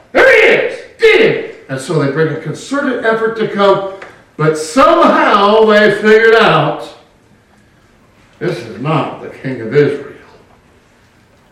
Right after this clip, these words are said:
Looks like he got away, guys." But you know what? There was one man there,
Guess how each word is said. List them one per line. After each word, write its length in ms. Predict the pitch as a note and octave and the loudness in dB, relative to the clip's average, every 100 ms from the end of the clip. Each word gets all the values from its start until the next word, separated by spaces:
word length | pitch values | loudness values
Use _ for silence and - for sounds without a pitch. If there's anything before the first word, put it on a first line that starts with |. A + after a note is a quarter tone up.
| _ _ | _ _
Looks 280 | E3 G3 G3 | 2 2 2
like 300 | G#3 G#3 - | 2 2 2
he 80 | D3 - | -2 -2
got 400 | G3 A3 B3 B3+ | 2 4 4 4
away, 320 | C4+ C4 D3+ | 6 4 2
guys." 680 | D#3+ D#3 D#3 F3 F3 - - - _ _ _ - _ _ - - _ - - _ _ _ _ _ _ _ _ _ _ _ | 2 2 2 2 0 -4 -16 -20 _ _ _ -20 _ _ -20 -20 _ -20 -20 _ _ _ _ _ _ _ _ _ _ _
But 200 | E3+ - | -6 -4
you 100 | C4 | -2
know 180 | D4 D4 | 2 4
what? 440 | D4 D4 D#4 - - _ - - - - | 4 2 0 -8 -16 _ -16 -16 -20 -2
There 180 | F3 F3 | 2 4
was 200 | D3 C3+ | 2 0
one 360 | A#2+ D3+ C4+ C4 | -2 0 0 0
man 420 | C4 - D3+ B2 | 0 0 0 -2
there, 300 | A#2+ A#2 - | -4 -6 -8